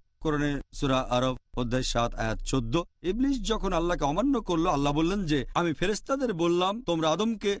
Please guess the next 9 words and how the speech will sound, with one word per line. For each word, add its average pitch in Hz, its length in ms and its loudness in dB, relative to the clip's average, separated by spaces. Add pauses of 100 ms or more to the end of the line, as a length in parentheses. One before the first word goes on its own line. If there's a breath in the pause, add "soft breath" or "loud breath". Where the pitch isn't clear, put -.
সেজদা 143 340 0
করো, 143 300 -4
সবাই 302 300 -2
সেজদা 196 340 0
করলো 185 400 0
ইল্লা 240 360 2
ইবলিস, 160 500 0
ইবলিস 160 320 0
বাদে।" 127 280 -2